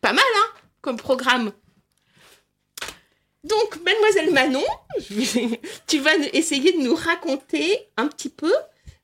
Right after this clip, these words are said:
euh, ta première expérience, euh, du stand, euh, que tu as tenu ce week-end, euh, au festival Ça sonne à la porte.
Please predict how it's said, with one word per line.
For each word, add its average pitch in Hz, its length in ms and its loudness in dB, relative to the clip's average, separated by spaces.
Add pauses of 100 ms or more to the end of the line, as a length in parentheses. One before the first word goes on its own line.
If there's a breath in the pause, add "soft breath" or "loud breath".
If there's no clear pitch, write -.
(120)
euh, 196 540 0
ta 381 220 -4
première 294 340 -2
expérience, 247 800 -4
euh, 208 200 0
du 202 180 -6
stand, 240 480 -2
euh, 214 720 -2 (420 loud breath)
que - 80 -4
tu - 160 -2
as 233 80 0
tenu 254 360 0
ce - 280 -2
week-end, 262 460 0 (580 soft breath)
euh, 196 460 0
au - 40 2
festival 254 640 -2
Ça 240 180 -6
sonne 277 280 -2
à 240 80 0
la 202 120 0
porte. - 640 -14